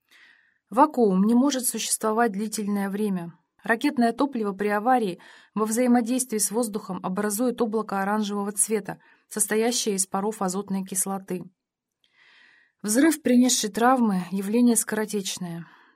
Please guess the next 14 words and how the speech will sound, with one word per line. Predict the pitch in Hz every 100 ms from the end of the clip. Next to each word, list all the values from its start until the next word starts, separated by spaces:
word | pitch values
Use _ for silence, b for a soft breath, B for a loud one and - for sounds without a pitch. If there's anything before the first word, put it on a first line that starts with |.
| -
При | 220
любой | 247 254 254
панике | 233 233 226 214
опытные | 202 202 196 208
туристы | 196 208 208 - 196
не | 208
пойдут | 240 226 208 226 226
от | 214
палатки. | 196 190 175 - 165 -
Это | - 214
тепло, | 240 247 254 220 175 165
продукты, | - 208 196 - - 170
это | - 196 208 190
жизнь. | 175 202 202 175 160 156